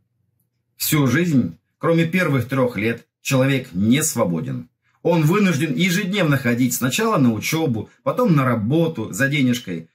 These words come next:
чтоб купить еду, одежду, в которой завтра пойдёт на работу за денежкой. Вот такой порочный круг, надетый на рабскую шею.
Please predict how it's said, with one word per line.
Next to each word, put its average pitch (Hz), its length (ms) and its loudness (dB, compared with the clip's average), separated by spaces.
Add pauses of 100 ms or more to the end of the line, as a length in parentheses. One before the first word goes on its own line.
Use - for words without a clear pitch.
чтоб - 240 -4
купить 175 380 -2
еду, 127 500 2
одежду, 117 680 -2 (120)
в - 40 -20
которой 135 340 0
завтра 123 360 -2
пойдёт 123 340 -2
на 113 100 0
работу 104 500 -2
за 98 160 0
денежкой. 101 680 -2 (260)
Вот 233 180 -2
такой 240 260 0
порочный 190 440 0
круг, - 360 -4 (500)
надетый 127 480 0
на 117 200 4
рабскую 151 420 -2
шею. 90 480 -4